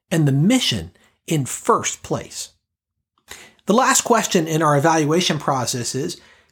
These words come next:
how do we make it better? How do we make it better? Leaders take notes. They record thoughts, notes, moments of inspiration, and ideas.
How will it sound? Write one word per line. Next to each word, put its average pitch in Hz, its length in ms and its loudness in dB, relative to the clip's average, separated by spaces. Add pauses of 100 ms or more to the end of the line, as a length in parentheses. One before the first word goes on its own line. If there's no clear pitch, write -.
how - 180 -2
do 269 80 2
we 285 100 2
make 226 220 2
it 147 160 -4
better? 120 380 -6 (720)
How - 120 0
do 277 60 2
we 320 100 4
make 269 220 0
it 139 160 -4
better? - 420 -6 (640)
Leaders 262 420 0
take - 240 -2
notes. 165 520 -4 (140)
They 196 260 0
record 220 540 -2
thoughts, 247 540 0
notes, 208 460 0
moments 202 460 2
of 143 120 -2
inspiration, 196 800 0
and 156 160 -8
ideas. 151 720 -6